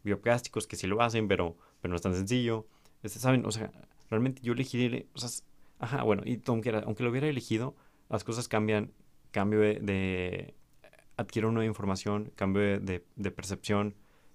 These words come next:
este, quiero otras cosas, en cuanto más crezco, cuanto más conozco.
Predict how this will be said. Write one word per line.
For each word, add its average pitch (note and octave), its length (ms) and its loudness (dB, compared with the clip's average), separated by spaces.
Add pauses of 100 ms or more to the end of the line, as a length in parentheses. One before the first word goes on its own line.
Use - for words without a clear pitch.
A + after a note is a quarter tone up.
(120)
este, F#2+ 480 -4
quiero G2 200 4
otras G2 200 -2
cosas, G2+ 540 -2
en G#2 80 -12
cuanto F2 400 -6
más F2 220 -6
crezco, G2 440 -4
cuanto F2 220 -6
más F#2 160 -4
conozco. G2 460 -4